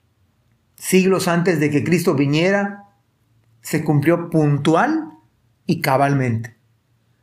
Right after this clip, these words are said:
Podemos decir con toda certeza que cre-, que David creyó en Cristo. Pudo poner su fe en aquel que vio morir en la cruz,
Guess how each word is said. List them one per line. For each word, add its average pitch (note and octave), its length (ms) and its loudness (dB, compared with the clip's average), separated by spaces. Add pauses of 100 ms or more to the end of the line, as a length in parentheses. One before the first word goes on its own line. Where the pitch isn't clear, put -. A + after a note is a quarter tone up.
Podemos D#3 320 2
decir C3+ 260 -2
con C3+ 160 -2
toda D#3+ 200 2
certeza D#3 480 -2
que A#2+ 200 -6
cre-, - 260 0
que C#3 140 2
David - 500 0 (600)
creyó C#3 380 0
en D3 180 -2
Cristo. B2 380 -4 (1300)
Pudo A3 320 4
poner D3+ 260 0
su D#3+ 160 -2
fe D#3 580 -2 (1120)
en F3 200 2
aquel F3+ 340 0
que E3 160 0
vio E3 640 0 (1500)
morir D#3 360 2
en D3+ 100 0
la C#3 120 -2
cruz, - 580 -8